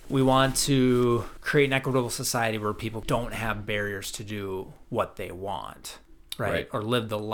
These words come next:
Speaker 1: life or what makes them feel a sense of belonging
Speaker 2: Right.
Speaker 1: with their culture. And that could be anything. It doesn't have to be you have to
Speaker 2: Mm-hmm.
Speaker 1: learn how to play hockey
Speaker 2: Mm-hmm.
Speaker 1: or I know you wanna spend time camping, right? It,
Speaker 2: Mm-hmm.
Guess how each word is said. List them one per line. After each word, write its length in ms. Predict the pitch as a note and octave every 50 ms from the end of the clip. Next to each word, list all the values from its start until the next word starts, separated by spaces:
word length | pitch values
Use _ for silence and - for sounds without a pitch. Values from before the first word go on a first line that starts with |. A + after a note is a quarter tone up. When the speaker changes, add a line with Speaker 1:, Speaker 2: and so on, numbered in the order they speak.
| G#2 G2+
Speaker 1:
life 260 | G2+ - - - - -
or 160 | - A#2+ G#2 G2+ -
what 240 | - A#2 - - D3+
makes 300 | C3 A#2 G#2+ - - -
them 200 | B2+ A2+ A2 G#2+
feel 300 | - - A2+ G2+ G2 F#2+
a 40 |
sense 260 | - - G2 F#2+ - G#2+
of 80 | F#2
belonging 540 | E2+ F#2 D#2 E2+ E2 D2 D#2 D#2+ - - -
Speaker 2:
Right. 240 | - F2+ E2 - -
Speaker 1:
with 160 | - A2 -
their 160 | - G2+ F#2+ -
culture. 640 | - - - - - - - - - - C3 - - - - - - _ _ _ -
And 80 | - C3
that 120 | A#2+ A#2
could 80 | - A2
be 160 | G#2+ G#2+ F#2+
anything. 580 | A2+ A#2 A2 G2+ F2 - - - - E3+ F3 - - - _ - - -
It 120 | - A#2 A#2
doesn't 240 | C3 B2 A2+ A#2 G#2+
have 240 | A2 A2+ A2+ -
to 80 | - A2
be 140 | G#2 A2 G#2+
you 160 | G#2 G2+ F#2+
have 180 | - A2 G2+ G2
to 60 | F#2
Speaker 2:
Mm-hmm. 100 | - -
Speaker 1:
learn 120 | G2+ G#2 G2+
how 80 | G2 F#2
to 80 | F2+
play 220 | F2 F#2+ F#2+ F2+ F2+
hockey 640 | F2 A2+ A2 A2 A2 G2+ - G2+ F2+ E2+ F2 E2
Speaker 2:
Mm-hmm. 240 | F#2 E2+ F#2 F2+ F2 E2 - - - - - -
Speaker 1:
or 540 | - B2+ G#2+ G2+ F#2+ F#2+ F#2+ F2+ F2+ - - -
I 320 | A#2+ A#2+ G#2+ G2+ G2+ G2+ G2 G2+
know 360 | A2 A#2 A#2+ B2 B2+ B2+ B2
you 180 | A2+ A2 G#2+
wanna 300 | G#2+ A2 G#2+ G2+ G2 F#2
spend 340 | - - - A2+ - G2 F#2
time 320 | - A2+ G#2+ G2+ G2+ G2 F2
camping, 680 | - A#2+ A#2+ A#2 A2 G#2 - G2 F#2 F#2 G2 F#2+ F#2+ -
right? 300 | - A2 G#2+ G2+ G2+ A2
It, 180 | A2+ A2+ F2 F2+
Speaker 2:
Mm-hmm. 140 | F2 E2+